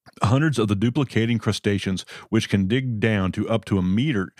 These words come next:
<laughs> huh, can dig down to up to a meter, <laughs> great, and are always female, pose a deadly threat to local bider-,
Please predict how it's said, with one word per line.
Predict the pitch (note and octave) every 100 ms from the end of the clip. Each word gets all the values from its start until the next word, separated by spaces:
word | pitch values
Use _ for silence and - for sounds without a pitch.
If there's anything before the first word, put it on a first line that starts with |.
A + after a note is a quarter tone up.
| -
<laughs> | _ -
huh, | D#3 G#2
can | - G#2+ F#2
dig | A2 C3 G2+
down | A#2 A#2 G2 F2+ -
to | A2+ _
up | D3+ - -
to | G#2+
a | F2+
meter, | F2+ F2+ F#2+ - -
<laughs> | B2+ A2
great, | - E2+ E2 F2 F2 - - C#3 B2+
and | A2
are | G2 G#2+
always | B2 D3+ G3+
female, | - A#2 F#2
pose | - G#2 F#2+
a |
deadly | F2+ F2 F2+ C3
threat | D3+ - G2
to | -
local | G2+ G2 F#2 A2
bider-, | G#2+ G2+ G#2